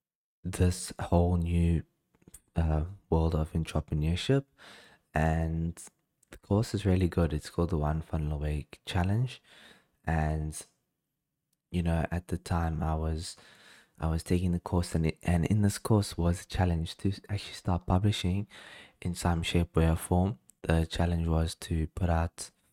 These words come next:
content every day for one year, and you could choose if it is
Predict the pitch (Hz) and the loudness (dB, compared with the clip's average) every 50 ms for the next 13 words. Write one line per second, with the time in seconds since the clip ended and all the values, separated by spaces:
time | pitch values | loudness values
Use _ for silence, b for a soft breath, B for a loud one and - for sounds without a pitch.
0 | _ _ _ - - 90 85 82 82 - - 82 82 80 - - - 92 - 107 | _ _ _ -2 2 2 2 2 2 0 0 0 0 -2 -4 -2 -2 4 4 6
1 | 101 92 90 90 90 - - - 82 82 82 82 78 76 76 76 80 80 80 82 | 6 6 4 4 2 0 0 2 2 2 4 2 2 2 2 2 2 2 0 0
2 | 85 - - 80 - - - 82 80 80 80 80 73 - 78 76 76 78 - - | 0 0 -2 -2 -2 0 0 2 2 4 2 0 0 2 2 0 0 0 -6 -6
3 | - | -12